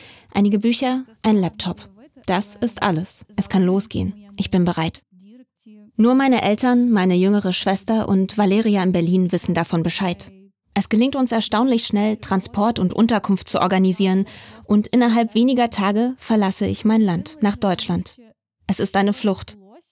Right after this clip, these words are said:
Nein, es sind mehrere Fluchten. Klar, die vor dem Krieg,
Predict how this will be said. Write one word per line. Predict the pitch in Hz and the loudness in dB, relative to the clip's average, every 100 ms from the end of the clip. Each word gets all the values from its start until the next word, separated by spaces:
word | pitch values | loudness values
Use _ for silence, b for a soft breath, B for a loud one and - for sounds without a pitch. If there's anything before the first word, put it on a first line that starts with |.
| 285 233 | -6 0
Nein, | 254 240 214 | 2 2 0
es | 214 | 0
sind | 226 202 | 4 4
mehrere | 254 311 196 175 | 4 2 -2 -4
Fluchten. | - 175 - 170 180 - - | -2 -4 -4 -6 -6 -10 -6
Klar, | - 233 214 - _ | 0 0 0 -8 _
die | 190 | -2
vor | - 175 | 0 0
dem | 170 | 0
Krieg, | 165 226 233 - | -2 -2 -2 -6